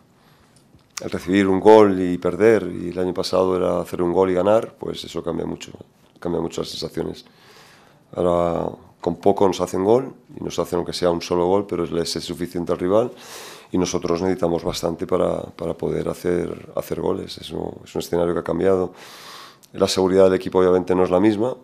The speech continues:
Eh, estamos en una fase, como he dicho antes, que me empieza a recordar, eh, el inicio de la temporada pasada, cuando los jugadores o no se atreven, o juegan con ansiedad, o juegan con nervios, se alejan de, de su calidad, de su talento, se alejan de sus posibilidades,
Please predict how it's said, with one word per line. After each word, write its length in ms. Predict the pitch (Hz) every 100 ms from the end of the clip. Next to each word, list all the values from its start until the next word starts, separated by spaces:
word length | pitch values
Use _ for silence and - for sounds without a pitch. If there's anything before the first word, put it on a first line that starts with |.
| -
Eh, 280 | 85 87 82
estamos 340 | 80 85 85
en 60 | 85
una 80 | 85
fase, 200 | 92 85
como 200 | 80 85
he 20 |
dicho 160 | 85 92
antes, 220 | 90 87
que 80 | 87
me 40 |
empieza 240 | 80 78
a 20 | 85
recordar, 560 | 82 85 82 98 90 - _ - - - _
eh, 840 | 90 87 87 85 85 82 82 80 80 - - 78 -
el 180 | 82 82
inicio 240 | 90 -
de 80 | 85
la 40 |
temporada 300 | 90 87 87
pasada, 520 | 85 - 120 123 117 -
cuando 240 | 90 82
los 120 | 80
jugadores 580 | - 85 87 87 85 - - - - - -
o 100 | 82
no 80 | 82
se 100 | -
atreven, 540 | 104 107 110 110 107
o 280 | 95 85 85
juegan 240 | - 87
con 140 | 85 85
ansiedad, 580 | - 87 95 104 104 104
o 60 |
juegan 180 | 95 90
con 180 | 82 85
nervios, 600 | 98 107 101 98 98 - - - -
se 160 | - -
alejan 380 | 87 87 90 90
de, 340 | 87 85 85 80
de 160 | - -
su 100 | -
calidad, 480 | 87 85 90 104
de 80 | 98
su 140 | 87 78
talento, 480 | 85 95 107 101
se 100 | 92
alejan 260 | 87 82 87
de 60 | 85
sus 140 | -
posibilidades, 760 | - 78 82 90 104 98 98